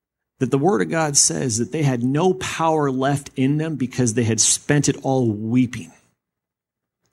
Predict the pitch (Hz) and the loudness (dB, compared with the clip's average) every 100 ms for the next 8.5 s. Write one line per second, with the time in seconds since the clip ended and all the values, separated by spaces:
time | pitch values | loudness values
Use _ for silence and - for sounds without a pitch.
0 | _ _ - 190 143 185 175 180 175 165 | _ _ 0 2 4 2 2 0 0 -2
1 | - 139 147 160 165 123 151 196 196 214 | -2 -4 -2 0 0 2 4 4 2 0
2 | 185 - - - - _ _ _ _ _ | -2 -4 -8 -16 -20 _ _ _ _ _
3 | _ _ _ _ _ _ _ _ _ _ | _ _ _ _ _ _ _ _ _ _
4 | _ _ - 131 143 - 190 180 170 165 | _ _ -2 2 2 0 0 0 0 2
5 | 165 160 131 151 143 135 120 127 127 123 | 2 2 4 4 4 4 4 4 4 2
6 | 120 113 131 123 117 - 131 113 117 - | 2 0 2 0 0 0 0 0 -2 -4
7 | 113 117 104 123 117 120 117 113 113 107 | -2 0 2 2 0 0 0 0 -2 -6
8 | 113 107 107 95 - | -10 -10 -10 -12 -18